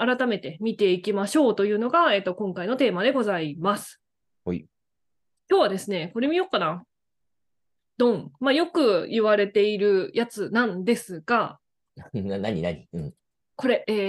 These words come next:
Speaker 1: ー、文化、社会の規範意識が平均より低いっていうファクトがございますと。で、何を今見ているかと言いますと、これですね、あの、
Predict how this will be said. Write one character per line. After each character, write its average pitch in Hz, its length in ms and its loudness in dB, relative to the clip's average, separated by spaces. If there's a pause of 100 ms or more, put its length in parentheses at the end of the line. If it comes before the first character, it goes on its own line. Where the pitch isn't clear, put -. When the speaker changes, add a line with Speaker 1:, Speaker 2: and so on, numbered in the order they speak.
(120)
Speaker 1:
ー、 160 160 -10
文 339 240 4
化、 214 160 0
社 269 160 -2
会 226 240 -2
の 190 80 -6
規 190 160 -14
範 226 260 0
意 233 60 4
識 208 180 -6
が 180 80 -4
平 233 160 0
均 254 140 0
よ 247 80 4
り 196 60 0
低 - 180 -4
い 240 60 0
っ - 60 -10
て 202 140 -2
い 180 80 0
う 175 60 0
フ 190 80 -8
ァ - 40 -6
ク - 60 -14
ト 214 80 -4
が 196 140 0
ご 190 80 0
ざ 196 100 0
い 180 60 -2
ま 175 120 -2
す - 60 -10
と。 - 160 -8 (300)
で、 240 160 4
何 349 320 2
を 262 80 4
今 226 160 2
見 226 120 2
て 226 120 0
い 196 60 2
る 202 80 -2
か 190 120 -8
と 190 120 -8
言 196 160 -2
い 202 60 0
ま 202 160 0
す - 140 -14
と、 220 280 2 (320)
こ 311 100 -2
れ 370 80 2
で 359 100 2
す - 80 -4
ね、 214 100 0
あ 185 80 0
の、 170 220 -6